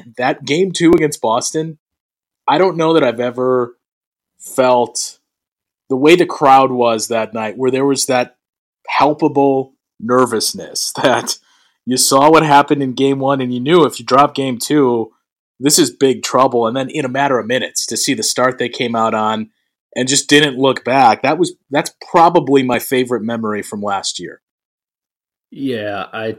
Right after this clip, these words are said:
Speaker 2: do think the day, uh, 'cause game one against Boston was the day game, right?
Speaker 1: Yeah, that was a S-, Sunday afternoon, wasn't it?
Speaker 2: Yeah, I think that sounds right.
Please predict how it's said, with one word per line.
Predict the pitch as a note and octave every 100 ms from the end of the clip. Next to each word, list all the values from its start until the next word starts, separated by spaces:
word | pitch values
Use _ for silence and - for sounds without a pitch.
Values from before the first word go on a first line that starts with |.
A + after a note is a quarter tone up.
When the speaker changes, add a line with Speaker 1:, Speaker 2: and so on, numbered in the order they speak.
| _
Speaker 2:
do | - B2+ D3 D#3 D#3+
think | D#3 - - B2 A#2+ - - - _ _ _ _ _ _ _ _ _ _ G#2+
the | B2
day, | - B2 A2+ C3+ E3 D#3+ _ _ _ C#3
uh, | C3+ -
'cause | - D#3 - - _
game | - F#3 A3+
one | F#3 D#3+ C#3
against | - A#2+ A2+ -
Boston | A#2+ - A2+
was | G#2+ F#2 -
the | A2+
day | G2+ G2
game, | F#2+ F2 D#2+
right? | E2+ C3 - _ _ _ _ _ _ -
Speaker 1:
Yeah, | C3+ C3
that | C3
was | C3
a | A#2
S-, | - - - - - - - -
Sunday | C3+ D#3 D3
afternoon, | D3 C#3+ B2 C3+ G#2+
wasn't | G2 B2+ C#3+
it? | C#3 _ _ _ _ -
Speaker 2:
Yeah, | A#2+ A2+ G2+ F#2 F#2
I |
think | A2+ D3+
that | E3+ -
sounds | - A#2+ A2+ G2+ A2
right. | G#2+ G#2 F#2+